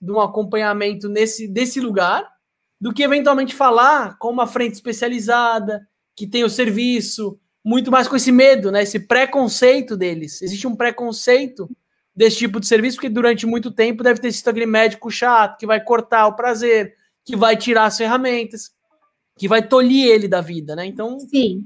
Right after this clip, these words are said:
Speaker 1: você foi falando, eu fiz a analogia desse mercado, sabe?
Speaker 2: É, não, e é, é outro mercado aí, né? O sexo na terceira idade. Desde as, sei lá, lingeries, os sex toys,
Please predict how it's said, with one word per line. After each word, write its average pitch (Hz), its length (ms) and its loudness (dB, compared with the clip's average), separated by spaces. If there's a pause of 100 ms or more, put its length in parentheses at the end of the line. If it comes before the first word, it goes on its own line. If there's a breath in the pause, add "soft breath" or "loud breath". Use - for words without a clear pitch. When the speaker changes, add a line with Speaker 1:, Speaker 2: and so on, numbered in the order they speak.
Speaker 1:
você - 180 -4
foi 240 180 0
falando, 233 280 2
eu 247 60 2
fiz - 160 -4
a 247 40 2
analogia 240 480 2
desse 240 220 -6
mercado, 220 500 0
sabe? 196 320 -8 (500)
Speaker 2:
É, 233 540 0
não, 392 460 -2 (580)
e 262 140 2
é, 233 220 4
é 254 60 8
outro 262 280 6
mercado 330 420 4
aí, 196 320 0 (260)
né? 233 360 -2 (260)
O 240 100 -4
sexo 226 560 -4
na 370 120 -2
terceira 392 320 0
idade. 233 600 -2 (440)
Desde 269 360 4
as, 285 320 2
sei 320 200 2
lá, 233 180 2
lingeries, 247 760 0
os 226 140 -6
sex 240 340 -4
toys, 233 600 2